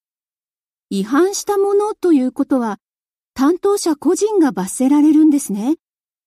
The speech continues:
担当者は決して通報者の氏名など、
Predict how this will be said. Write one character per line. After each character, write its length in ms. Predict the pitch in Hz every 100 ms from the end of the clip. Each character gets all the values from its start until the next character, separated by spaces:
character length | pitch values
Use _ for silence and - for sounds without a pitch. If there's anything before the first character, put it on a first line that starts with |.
| _ _ _ _ -
担 200 | 277 277
当 160 | 311
者 200 | 302 277
は 100 | 233
決 260 | 214 226 -
し 120 | -
て 160 | 320 339 - _ _
通 240 | - 277
報 220 | 330 349 349
者 180 | 339
の 140 | 254 220
氏 180 | - 277
名 220 | 311 302
な 120 | 233
ど、 200 | 202 180